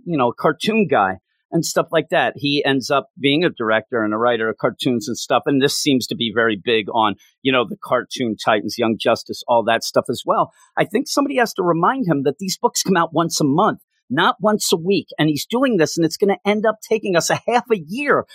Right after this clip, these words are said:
before we even get to the idea of who Red, that, that's not, that should be the month of a cartoon. Y-, you gotta do something more than this. This is just at the end of every issue, you're like, "Oh, I guess they're not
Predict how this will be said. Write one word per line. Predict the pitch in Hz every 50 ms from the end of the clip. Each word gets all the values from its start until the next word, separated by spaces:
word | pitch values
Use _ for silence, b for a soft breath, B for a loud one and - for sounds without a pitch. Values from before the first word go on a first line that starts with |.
| B _ -
before | 196 170 - 214 233 226 220
we | 208 226 - -
even | 220 233 247 233 220 196 143 120
get | 131 214 269 294 - _ - - -
to | - 139 131 127 135 131 b b b b
the | - 190 180 190
idea | 196 196 160 143 185 190
of | 190 175 - -
who | - 214 202
Red, | 202 202 190 -
that, | 190 185 170 -
that's | 190 202 196 - - -
not, | 185 185 214 240 262 214 - -
that | 196 202 202
should | - - 214 190
be | - 214 208 190
the | 151 151 160
month | 156 143 151 180 226 226 - -
of | 170 156 147 156
a | 135 120
cartoon. | - - - 170 147 - - - - 277 277 233 170 135 b b b b b
Y-, | - - -
you | 196 190 170
gotta | 143 214 233 262
do | 214 151 185 185
something | 170 - - 185 170 - - 156 139 131
more | 139 170 247 302 311 214
than | 151 143 113 104
this. | 104 107 101 98 - - - -
This | 196 196 - 233
is | - -
just | - - 214 202 190 - -
at | 185 180 165
the | - 180 185
end | 196 233
of | 226 202
every | 196 170 175 170 190
issue, | 233 - - -
you're | 160 147
like, | 139 135 139 135 - - _ _ _ _ _ _ -
"Oh, | 180
I | 233 214
guess | 156 - 175 - -
they're | - 165 226
not | 220 170 123 117